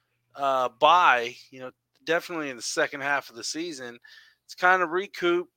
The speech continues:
regroup, and go forward to the, to, you know, roll into the playoffs. Now, th-, will that nah,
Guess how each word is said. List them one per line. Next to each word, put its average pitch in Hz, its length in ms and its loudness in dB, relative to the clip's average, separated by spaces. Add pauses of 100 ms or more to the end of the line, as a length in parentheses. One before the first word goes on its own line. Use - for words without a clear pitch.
(140)
regroup, 165 540 -4 (420)
and 127 160 -14
go 139 180 -2
forward 151 640 -4
to 147 160 -12
the, 123 340 -8 (100)
to, 120 420 -10 (300)
you 120 120 -20
know, 104 240 -20
roll 139 320 -2
into 139 200 -8
the 110 100 -12
playoffs. 139 520 -2
Now, 135 300 0 (1300)
th-, 139 120 -10
will 120 220 -4
that 131 300 0 (920)
nah, 160 80 -8